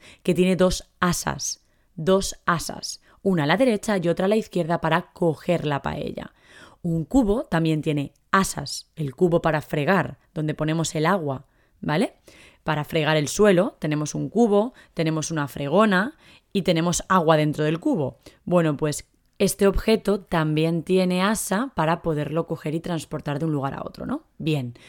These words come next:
pues entonces, eh, como os digo, la paella es en sí el arroz y también el recipiente. El recipiente. Eh, no el contenedor, ¿eh? Decimos recipiente. Cuidado con confundir contenedor para todo. En español no decimos contenedor para recipiente, decimos recipiente.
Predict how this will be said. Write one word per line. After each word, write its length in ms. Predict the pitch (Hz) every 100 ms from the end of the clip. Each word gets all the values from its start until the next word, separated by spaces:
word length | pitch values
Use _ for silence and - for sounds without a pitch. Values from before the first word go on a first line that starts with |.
| - -
pues 180 | - 202
entonces, 520 | 226 277 277 233 220 -
eh, 300 | 202 190 180 - -
como 200 | 196 180
os 80 | 165
digo, 280 | 233 208
la 220 | 208 175 160
paella 440 | 170 196 214 202
es 140 | 202
en 120 | 165 156
sí 160 | 196
el 80 | 196
arroz 280 | 185 180 180
y 60 |
también 260 | 165 147 147
el 140 | 160
recipiente. 760 | 151 151 135 139 135 123 120 180 _ _ _ _ _
El 180 | 165 143
recipiente. 760 | 143 - 127 143 127 123 - - _ _ - - - -
Eh, 120 | 196
no 180 | 196 202
el 100 | 214
contenedor, 500 | 185 147 135 127 226
¿eh? 60 |
Decimos 300 | 240 165 175
recipiente. 520 | 175 156 135 135 127 -
Cuidado 320 | 147 147 170
con 320 | 180 165 156
confundir 520 | 156 147 160 151 165
contenedor 720 | 147 160 147 143 139 170 220 -
para 240 | 156 135
todo. 220 | 147 139
En 60 | 131
español 380 | 135 - 147 165
no 80 |
decimos 320 | 170 160 156 -
contenedor 640 | 151 143 143 143 151 139 - - - _ _ -
para 200 | 170 147
recipiente, 600 | 143 - 143 139 123 131
decimos 340 | 127 156 190
recipiente. 880 | - 151 131 139 - 139 127 139